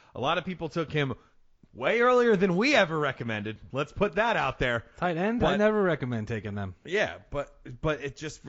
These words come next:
Speaker 1: with Jimmy Graham this year, it, it's over. And it's, it's not gonna get any better playing against the Seahawks. It's not gonna get any better playing on a short week.
Speaker 2: Even in a revenge game?
Speaker 1: Even in a revenge game. I don't think it matters. I really don't.
Speaker 2: Me neither.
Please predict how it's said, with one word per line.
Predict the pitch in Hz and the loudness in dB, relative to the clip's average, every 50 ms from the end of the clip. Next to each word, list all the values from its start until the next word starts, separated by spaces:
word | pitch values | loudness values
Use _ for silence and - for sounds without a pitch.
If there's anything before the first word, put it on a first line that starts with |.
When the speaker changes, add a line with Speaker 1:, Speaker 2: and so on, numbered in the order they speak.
| - - | -10 -6
Speaker 1:
with | 143 147 123 | -6 -6 -4
Jimmy | - 156 170 180 156 | -4 -4 -4 -4 -4
Graham | 110 127 147 160 160 156 | -4 -2 -2 0 0 -2
this | 147 131 - | -4 -6 -6
year, | 156 156 156 135 | -4 -2 -2 -2
it, | 120 127 | -2 -4
it's | 147 139 160 | -6 -4 -2
over. | 170 170 151 104 85 78 - _ _ _ - | 0 0 0 -2 -4 -10 -18 _ _ _ -8
And | 127 123 120 120 120 - | -6 -6 -6 -6 -8 -6
it's, | - 131 117 - - 131 | -6 -6 -6 -8 -8 -10
it's | 135 127 - - | -10 -8 -4 0
not | 151 156 147 | 0 0 0
gonna | 156 156 147 | -2 -4 -4
get | 131 151 147 | -4 -4 -4
any | 147 147 135 | -4 -4 -4
better | 120 139 139 139 139 - | -4 -2 -2 -2 -2 -4
playing | - 151 143 143 135 | -4 -6 -6 -6 -6
against | 131 135 127 120 - | -8 -10 -10 -10 -12
the | 113 110 | -12 -10
Seahawks. | - 151 147 147 143 135 131 - - - - - _ | -6 -2 0 0 0 0 -2 -4 -10 -20 -20 -20 _
It's | _ - | _ -6
not | 151 143 | -6 -4
gonna | 139 147 135 | -4 -4 -4
get | 135 139 | -4 -4
any | 143 139 | -4 -4
better | 127 139 139 139 135 | -2 0 0 0 -2
playing | 139 139 143 139 139 135 | -2 -4 -4 -4 -4 -6
on | 123 | -6
a | 123 | -8
short | - - - 147 147 139 123 127 | -8 -6 -2 0 0 0 -2 -2
week. | 139 147 147 139 | -2 -2 0 0
Speaker 2:
Even | 147 147 147 | 0 0 2
in | 143 143 | 2 2
a | 139 131 | 2 2
revenge | 131 123 113 117 120 120 | 2 0 0 -2 -4 -6
game? | - 160 175 - _ _ _ _ _ _ - - 135 | -6 -10 -12 -12 _ _ _ _ _ _ -20 -20 _
Speaker 1:
Even | 143 143 147 143 151 147 | -12 -12 -10 -10 -8 -8
in | 139 135 | -8 -6
a | 131 | -6
revenge | 127 123 117 110 120 120 120 101 - | -6 -6 -4 -6 -6 -6 -8 -10 -14
game. | 120 - - | -16 -14 -10
I | 139 156 | -8 -8
don't | 180 170 143 | -8 -8 -10
think | - 165 160 151 | -12 -14 -14 -12
it | 143 110 | -14 -14
matters. | 101 104 107 113 120 117 117 110 107 95 - - - | -12 -10 -8 -6 -6 -4 -6 -6 -8 -10 -12 -12 -14
I | 117 | -12
really | 113 110 123 127 123 120 117 | -8 -6 -6 -6 -6 -6 -8
don't. | 104 - 113 113 113 110 113 | -8 -6 -6 -6 -4 -4 -2
Speaker 2:
Me | 143 147 135 123 | -2 -2 -2 0
neither. | 123 120 113 110 110 110 101 | -2 -2 -2 0 -2 -2 -4